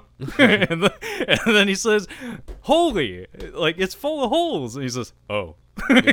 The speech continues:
Speaker 2: just, "Oh, yeah."
Speaker 1: But it's just like, "Huh? Oh." <laughs>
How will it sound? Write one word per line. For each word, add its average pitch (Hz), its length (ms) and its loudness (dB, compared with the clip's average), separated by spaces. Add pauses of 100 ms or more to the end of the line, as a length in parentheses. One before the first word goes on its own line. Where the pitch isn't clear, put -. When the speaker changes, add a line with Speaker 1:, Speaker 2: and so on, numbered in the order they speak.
Speaker 2:
just, 240 320 -2
"Oh, 90 180 -4 (380)
yeah." 90 200 -8
Speaker 1:
But 147 200 -2
it's 131 100 -2
just 165 160 0
like, 135 140 0 (120)
"Huh? 190 240 2 (640)
Oh." 113 220 -6 (240)
<laughs> - 160 6